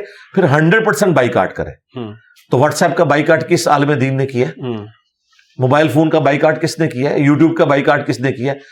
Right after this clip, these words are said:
Speaker 2: ہوں۔
Speaker 1: ہر ایک چیز کے ٹانڈے جو ہے نا اسرائیل اور امریکہ کے ساتھ جا کے ملتے ہیں۔ امریکہ کے ساتھ تو ساری ٹیکنالوجیز جا کے ملتی ہیں۔ نوبل پرائز بھی ون فورتھ یہودیوں کو ملے ہوئے ہیں۔
Speaker 2: ہوں۔
Speaker 1: ان سے جتنی ٹیکنالوجی بنی ہوئی ہے سب سے اعلان برات کریں۔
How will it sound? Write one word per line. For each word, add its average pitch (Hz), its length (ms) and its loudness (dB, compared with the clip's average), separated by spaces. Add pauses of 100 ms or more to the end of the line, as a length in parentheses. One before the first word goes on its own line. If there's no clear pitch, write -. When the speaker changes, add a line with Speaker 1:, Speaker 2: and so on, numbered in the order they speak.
(160)
Speaker 2:
ہوں۔ 101 120 -14 (120)
Speaker 1:
ہر 247 220 4
ایک 247 220 2
چیز 220 240 0
کے 226 100 0
ٹانڈے 196 340 2
جو 175 140 4
ہے 175 40 2
نا 185 80 2
اسرائیل 175 440 2
اور 175 320 4
امریکہ 147 340 0
کے 139 100 -2
ساتھ 131 240 0
جا 113 100 2
کے 107 140 -4
ملتے 92 280 -4
ہیں۔ 76 60 -8 (380)
امریکہ 185 380 2
کے 226 100 0
ساتھ 220 220 2
تو 226 80 2
ساری 196 240 2
ٹیکنالوجیز 180 540 2
جا 151 120 4
کے 143 120 -2
ملتی 107 320 -2
ہیں۔ 95 80 -2 (360)
نوبل 180 440 2
پرائز 202 300 0
بھی 214 100 0
ون 190 240 0
فورتھ 175 280 2
یہودیوں 143 300 0
کو 139 120 -2
ملے 131 200 2
ہوئے 127 120 2
ہیں۔ 127 60 -2 (140)
Speaker 2:
ہوں۔ 107 200 -8 (160)
Speaker 1:
ان 226 280 2
سے 240 180 2
جتنی 190 380 2
ٹیکنالوجی 220 520 2
بنی 185 240 2
ہوئی 151 180 2
ہے 135 80 0
سب 131 220 -4
سے 175 80 2
اعلان 156 200 4
برات 139 380 2
کریں۔ 131 180 2